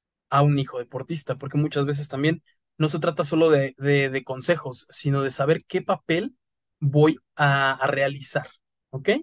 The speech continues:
Por primer, en primer lugar, el proveedor de apoyo emocional y retroalimentación constructiva en los niños, ¿ok? ¿A qué me estoy refiriendo con esto? Si yo no soy un apoyo emocional para mi hijo, para mi hija,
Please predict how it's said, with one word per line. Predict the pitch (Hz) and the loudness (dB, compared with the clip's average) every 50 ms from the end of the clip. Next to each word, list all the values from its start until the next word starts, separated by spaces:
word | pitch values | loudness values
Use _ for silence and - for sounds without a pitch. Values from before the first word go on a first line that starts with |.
| - _ _ _ _ _ _ _ _ _ _ _ _ _ _ _ _ _ - 147 - | -6 _ _ _ _ _ _ _ _ _ _ _ _ _ _ _ _ _ -10 2 4
Por | 190 175 165 | 4 4 4
primer, | 190 190 202 220 240 214 185 | 2 4 4 4 4 4 2
en | 180 160 | 0 0
primer | 190 202 226 254 | 0 0 0 0
lugar, | 262 226 190 214 285 330 - - - | 0 0 2 2 2 2 -2 -4 -4
el | 165 160 147 | -4 -4 0
proveedor | 143 151 143 143 151 165 | 2 4 6 6 6 4
de | 160 151 | 4 0
apoyo | - - 151 143 143 | -4 -4 -4 -2 -2
emocional | 143 135 123 - - 120 - - - _ _ _ _ _ | -2 -4 -6 -8 -14 -18 -20 -20 -20 _ _ _ _ _
y | - 214 240 254 - | -6 -4 -4 -4 -2
retroalimentación | 165 160 160 147 143 - 143 135 135 143 139 135 131 131 139 131 - 165 156 147 147 | 2 4 4 4 4 4 2 0 2 0 -2 -2 -4 -6 -8 -6 -4 -4 -4 -4 -2
constructiva | - 160 160 165 156 - 160 147 143 - - 151 147 151 147 - - _ | -2 -2 -2 -2 -4 -6 -10 -12 -12 -10 -8 -2 2 2 2 2 0 _
en | 143 143 139 139 143 139 135 | -4 -2 -2 -2 -2 -2 -4
los | 135 131 127 | -4 -6 -6
niños, | - - _ _ _ _ _ - _ _ _ | -8 -16 _ _ _ _ _ -20 _ _ _
¿ok? | 151 143 - 247 311 320 - _ _ _ _ _ _ _ _ _ _ _ | -6 -2 -2 -2 -2 -2 -8 _ _ _ _ _ _ _ _ _ _ _
¿A | 208 220 | -12 -8
qué | - - | -6 -4
me | - | -4
estoy | 220 - 226 214 | -2 -2 0 0
refiriendo | 202 - - 165 170 175 170 156 | 0 0 0 0 0 0 -2 -2
con | 139 127 131 | -2 -4 -4
esto? | 131 - 139 | -4 -4 -4
Si | 143 - 180 180 | -6 -6 -6 -2
yo | 208 269 285 | 0 0 2
no | 254 247 | 2 0
soy | - 226 220 226 | 2 2 2 2
un | 214 185 | 0 0
apoyo | 160 143 156 160 160 175 | -2 -2 -2 -2 -2 -2
emocional | 160 139 127 - - 135 135 143 143 143 | -2 -2 -4 -4 -4 -2 0 0 2 2
para | 135 117 120 123 | 0 -2 -2 -4
mi | 131 147 160 165 | -4 -4 -4 -4
hijo, | 147 - 135 127 | -4 -8 -12 -10
para | - 127 123 123 | -8 -8 -8 -4
mi | 131 143 160 165 | -2 0 0 0
hija, | 147 - 139 - | 0 -4 -6 -6